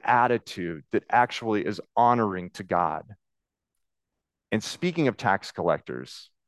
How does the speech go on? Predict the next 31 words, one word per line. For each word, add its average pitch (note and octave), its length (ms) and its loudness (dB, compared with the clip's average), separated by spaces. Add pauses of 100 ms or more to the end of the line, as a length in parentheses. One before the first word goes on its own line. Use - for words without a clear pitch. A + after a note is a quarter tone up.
(180)
that's C3 220 4
the D3+ 260 0
other C#3 560 4
person G2+ 540 -4 (220)
who A#2+ 120 0
Jesus G#2+ 580 -4
meets - 560 -8 (220)
as - 180 2
he G#2+ 80 -6
goes G#2 360 0
into G2+ 260 -4
Jericho. F2 680 -4 (160)
We're C#3+ 100 4
gonna C#3+ 120 4
skip - 340 2
down B2+ 300 6
now G2+ 380 4
to G#2 180 -4 (280)
chapter B2+ 280 4
nineteen, A2+ 880 0
beginning A2 260 2
in G2+ 80 0
verse G2+ 220 -2
one. G#2 480 2 (800)
And C3+ 100 0
here's D#3+ 180 4
what D#3+ 140 6
we C#3+ 80 4
read C3+ 240 2
about A2+ 400 6
that. C#3 320 6